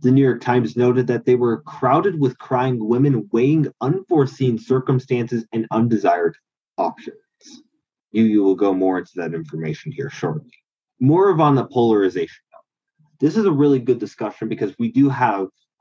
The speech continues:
political polarization happening right now in the United States.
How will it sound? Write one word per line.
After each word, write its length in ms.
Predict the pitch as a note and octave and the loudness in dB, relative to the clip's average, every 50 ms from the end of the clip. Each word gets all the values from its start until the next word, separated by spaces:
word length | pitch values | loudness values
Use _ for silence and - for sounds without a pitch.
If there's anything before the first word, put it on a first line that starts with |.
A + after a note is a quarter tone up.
| _ _ _ _ _ _ _ _ _ _ _ _ _ | _ _ _ _ _ _ _ _ _ _ _ _ _
political 440 | - C3 C#3 C#3 C#3 C#3 C3+ B2+ A#2 | -2 2 2 4 2 2 0 -2 -2
polarization 680 | - C3 B2+ B2 A#2 A2 G#2 G2 G#2+ G2+ G2 - F#2 | 0 2 2 2 2 0 0 0 -2 -4 -4 -6 -12
happening 680 | - - - C#3+ D#3 D#3 - D3+ D3 C#3 C3 A2+ G2 F#2+ G2 | -16 -8 -4 -4 -4 -2 -2 -2 -2 -2 -4 -6 -8 -10 -8
right 240 | G#2 A2 A2+ - C#3+ | -6 -4 -4 -6 -6
now 300 | G2 G2+ F#2+ F#2 F2+ F2 - | -10 -12 -10 -10 -10 -12 -12
in 140 | F#2+ F#2+ F#2 | -12 -12 -8
the 80 | F2+ | -6
United 320 | F#2 F2+ E2+ E2 D#2+ D2+ - | -6 -6 -6 -8 -10 -12 -12
States. 440 | _ - D#2+ - _ _ _ _ | _ -20 -20 -20 _ _ _ _